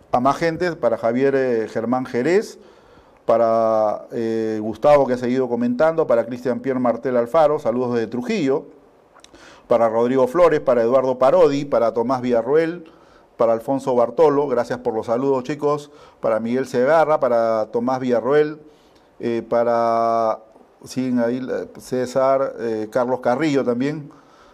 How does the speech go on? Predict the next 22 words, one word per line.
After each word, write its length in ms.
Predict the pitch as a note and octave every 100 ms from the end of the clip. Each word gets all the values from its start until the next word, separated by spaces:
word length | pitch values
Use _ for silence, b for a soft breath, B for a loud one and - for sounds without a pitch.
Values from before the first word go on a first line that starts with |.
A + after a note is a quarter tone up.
| B
"Nunca 300 | B2+ C3+ C#3
ha 40 | C#3
habido 200 | D3 C#3
apoyo 300 | C3 D3 C#3+
en 80 | B2
el 100 | B2
tenis 240 | C#3 C#3
de 60 | A#2+
empresas 420 | A2+ D3 C#3+ C3
privadas, 460 | A#2+ C3 C3+ B2+
solo 180 | B2 C3
las 160 | C3 A#2+
empresas 340 | A2+ B2 B2+
apoyan 380 | A#2 A2+ B2+ A#2+
al 100 | G#2+
fútbol". 300 | C#3+ B2 G#2+
Es 120 | B2
una 180 | D3+ D#3+
realidad, 480 | C#3+ B2 C3+ D#3 D#3+
pero 160 | C#3 B2+
hay 80 |
que, 200 | C3 C#3+